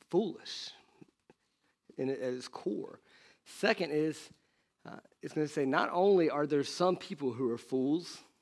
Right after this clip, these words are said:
we're all fools. It's a universal truth that we are foolish.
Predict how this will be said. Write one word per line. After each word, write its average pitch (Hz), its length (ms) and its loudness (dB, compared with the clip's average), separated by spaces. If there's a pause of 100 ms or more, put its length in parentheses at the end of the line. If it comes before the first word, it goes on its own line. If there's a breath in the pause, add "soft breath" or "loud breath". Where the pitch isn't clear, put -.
(440)
we're 143 320 4
all 135 400 2
fools. 104 540 -6
It's 127 200 -4
a 127 300 0 (800 soft breath)
universal 160 800 6 (180)
truth - 640 0 (100)
that 131 200 -2
we 143 220 4
are 135 480 2 (640)
foolish. - 680 -2